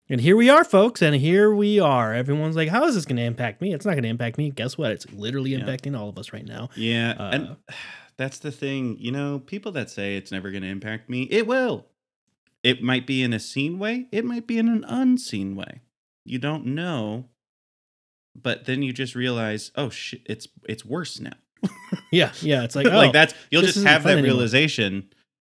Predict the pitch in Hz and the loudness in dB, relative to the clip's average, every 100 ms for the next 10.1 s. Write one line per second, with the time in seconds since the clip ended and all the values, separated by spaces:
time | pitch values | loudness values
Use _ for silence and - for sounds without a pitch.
0 | _ - 139 143 131 120 - 214 139 107 | _ -2 2 2 0 -2 -4 0 0 -2
1 | 233 240 202 202 185 180 196 170 127 135 | -4 -6 -4 -2 0 0 0 0 0 0
2 | 131 123 117 117 - - - - _ 107 | 0 0 -2 -4 -10 -20 -20 -20 _ -8
3 | - - - - 110 113 123 120 120 120 | -8 -14 -20 -12 -6 -4 -2 -2 -4 -4
4 | 117 113 107 107 113 107 113 110 107 - | -6 -4 -4 -2 -4 -4 -4 -4 -4 -4
5 | 110 127 139 131 120 113 - _ _ _ | -6 -4 -2 -4 -2 -4 -4 _ _ _
6 | - 175 156 - 120 147 285 330 254 107 | -10 -6 -4 -2 -2 2 0 0 0 0
7 | 113 143 135 131 131 123 107 113 113 117 | 0 0 -2 -2 -2 0 0 -2 0 -2
8 | 107 101 - - 98 101 135 151 - 147 | -2 -6 -8 -6 -2 0 0 -2 -2 -2
9 | 156 156 160 - 160 175 175 - 180 185 | -2 0 -2 -4 -4 -2 -2 -4 -4 -4